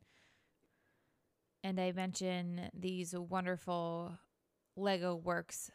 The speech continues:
of art because he actually let Jack kind of handle one and play for it.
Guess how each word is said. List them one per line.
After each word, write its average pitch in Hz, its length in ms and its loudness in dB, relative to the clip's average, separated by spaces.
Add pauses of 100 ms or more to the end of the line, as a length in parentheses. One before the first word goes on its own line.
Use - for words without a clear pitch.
of 170 140 0
art 170 340 2
because 175 640 -4
he 180 100 -2
actually 170 360 -4
let 175 240 2 (100)
Jack 170 260 0 (140)
kind 180 180 -2
of 180 140 -4 (560)
handle 277 380 0
one 240 420 4
and 196 320 -4
play 226 220 -2
for 220 260 0
it. - 180 -2